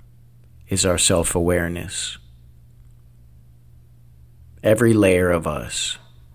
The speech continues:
every thought we have is connected to our self-love. Dig deep. See yourself beyond your body. See your spirit. You are pure light.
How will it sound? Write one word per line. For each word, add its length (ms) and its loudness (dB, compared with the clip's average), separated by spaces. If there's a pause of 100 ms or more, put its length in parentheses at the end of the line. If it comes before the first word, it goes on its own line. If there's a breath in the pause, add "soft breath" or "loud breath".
(240)
every 280 0
thought 340 0
we 160 0
have 440 -2
is 220 -2
connected 800 -4 (320)
to 180 -2
our 140 0
self-love. 880 -6 (140)
Dig 240 0
deep. 420 -2 (680)
See 320 2
yourself 680 2
beyond 380 0
your 120 -2
body. 580 -8 (1400)
See 240 0
your 160 2
spirit. 640 -2 (1800)
You 240 2
are 220 2
pure 340 2
light. 380 -6